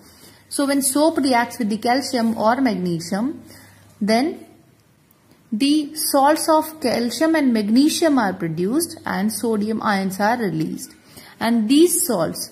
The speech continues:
are soluble in, uh, they are insoluble in water,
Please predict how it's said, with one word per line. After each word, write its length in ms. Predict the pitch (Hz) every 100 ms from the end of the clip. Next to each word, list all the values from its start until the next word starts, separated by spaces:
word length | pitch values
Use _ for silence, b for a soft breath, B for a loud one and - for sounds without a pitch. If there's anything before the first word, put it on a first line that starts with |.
| - _ _ _ _ -
are 160 | 196 196
soluble 540 | - 220 240 247 269
in, 220 | 277 262
uh, 220 | 226 214 208
they 280 | 202 202 240
are 240 | 254 254
insoluble 640 | 277 339 - 320 254 220 214
in 160 | 196
water, 440 | 180 165 208 277